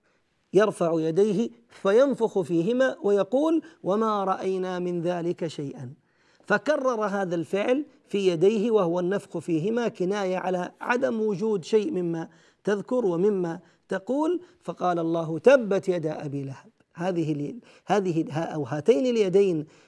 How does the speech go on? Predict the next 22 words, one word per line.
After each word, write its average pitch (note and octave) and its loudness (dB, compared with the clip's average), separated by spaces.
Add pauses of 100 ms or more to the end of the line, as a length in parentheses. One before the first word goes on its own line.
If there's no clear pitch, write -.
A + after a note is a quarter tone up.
(120)
اللتين F#3 2 (220)
تفعلان F#3 0
هذا G3+ 2
الفعل F#3 4 (320)
و-، E3+ -2
وتنكران F#3 0
هذا G3+ 2
الإنكار A3 0
الصريح A3 -2
الواضح F3+ -2 (340)
ل-، D#3+ 2
ل-، E3 2
لما F#3 2
كان F#3 -2 (140)
حقًا G#3 -2
وصدقًا A#3 -4 (320)
خسرت G3+ 0 (440)
وحصلت G#3 -4
لها F3+ -2
الخسارة D#3+ -6
والهلاك D3+ -6
والدمار D#3 -6